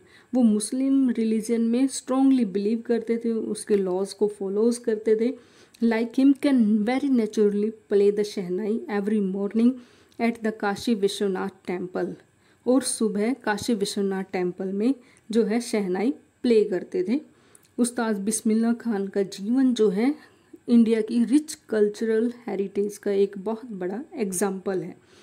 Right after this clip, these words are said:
वो सारे मुस्लिम, अ, लॉज को फॉलो करने के बावजूद एक, अ, फिर भी वो काशी विश्वनाथ टेम्पल में शहनाई प्ले करते थे।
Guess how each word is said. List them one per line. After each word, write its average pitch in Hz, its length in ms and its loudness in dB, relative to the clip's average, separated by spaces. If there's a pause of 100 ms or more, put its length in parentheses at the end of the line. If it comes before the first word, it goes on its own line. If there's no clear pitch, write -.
(640)
वो 302 200 4
सारे 240 340 -2
मुस्लिम, 247 720 2
अ, - 280 -4 (340)
लॉज 208 440 2
को - 200 -6
फॉलो 240 400 2
करने 196 360 0
के 185 120 0
बावजूद 180 600 -4 (200)
एक, 220 460 -4 (540)
अ, 226 200 0 (480)
फिर 285 160 4
भी 254 180 4
वो 240 320 -2 (140)
काशी 233 360 0
विश्वनाथ 208 500 -4 (120)
टेम्पल 190 380 -6
में 220 180 -2
शहनाई 196 580 -4 (320)
प्ले 220 200 4
करते 190 380 -6
थे। 247 160 -2